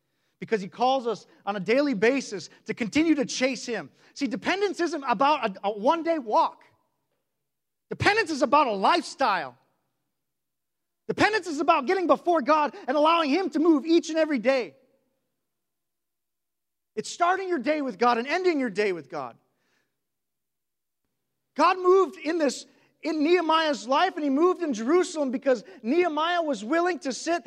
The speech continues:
and pray before the Lord and ask for help and not go out on his own. And he didn't get the answer right away.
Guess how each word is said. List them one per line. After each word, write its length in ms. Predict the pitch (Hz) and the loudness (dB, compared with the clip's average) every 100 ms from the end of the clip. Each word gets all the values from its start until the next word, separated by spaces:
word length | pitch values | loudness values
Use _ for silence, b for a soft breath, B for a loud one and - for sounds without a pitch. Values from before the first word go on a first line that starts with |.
| 330 | -10
and 160 | 247 254 | -6 -4
pray 260 | 262 320 370 | 2 2 2
before 340 | 330 - 320 | -4 0 2
the 60 | 277 | 6
Lord 240 | 262 262 | 6 6
and 100 | 247 | 2
ask 360 | 262 330 339 - - | -2 -2 -2 -6 -6
for 140 | 277 | -4
help 420 | 196 294 240 - _ _ _ _ _ _ _ _ _ _ _ _ _ _ _ _ _ | 0 0 -2 -6 _ _ _ _ _ _ _ _ _ _ _ _ _ _ _ _ _
and 120 | 214 | -6
not 240 | 254 349 285 | -2 -2 2
go 140 | 370 | 4
out 180 | 330 294 | 4 4
on 140 | 247 | 2
his 180 | 220 175 | -4 -6
own. 220 | 175 147 120 _ _ _ _ _ _ _ _ _ _ _ _ _ _ _ _ _ _ | -6 -6 -10 _ _ _ _ _ _ _ _ _ _ _ _ _ _ _ _ _ _
And 80 | 240 | -2
he 60 | 330 | 0
didn't 260 | 381 381 | 0 -2
get 180 | 240 233 | -2 -2
the 140 | 381 330 | 0 0
answer 420 | 320 - - 294 | 0 -2 -2 2
right 220 | 247 202 | 4 2
away. 320 | 165 147 117 | -2 -8 -10